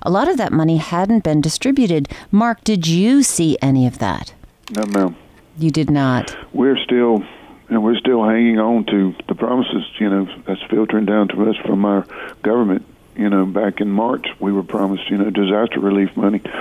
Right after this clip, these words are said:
Speaker 2: And it wasn't a question that, it w-, it was a done deal. Basically, all I do is clear the Senate. We, it was a done deal. It just,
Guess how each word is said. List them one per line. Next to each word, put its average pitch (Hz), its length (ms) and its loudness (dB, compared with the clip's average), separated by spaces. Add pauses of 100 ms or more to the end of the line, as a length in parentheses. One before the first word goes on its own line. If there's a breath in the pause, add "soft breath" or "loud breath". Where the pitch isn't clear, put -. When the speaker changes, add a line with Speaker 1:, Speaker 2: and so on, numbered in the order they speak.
(380 loud breath)
Speaker 2:
And 113 80 2
it 120 60 4
wasn't 131 340 2
a 117 60 0
question 147 400 0
that, 107 180 2 (180)
it 127 100 2
w-, - 260 0
it 131 80 2
was 131 180 0
a 113 60 2
done 120 240 2
deal. 82 240 2
Basically, - 380 0
all 107 120 2
I 123 40 -4
do 110 120 0
is 101 80 -2
clear 131 260 0
the 92 200 0
Senate. 139 360 0
We, 123 200 2
it - 60 2
was 151 140 2
a 117 60 2
done 113 280 2
deal. 123 260 2
It - 80 -2
just, - 260 -2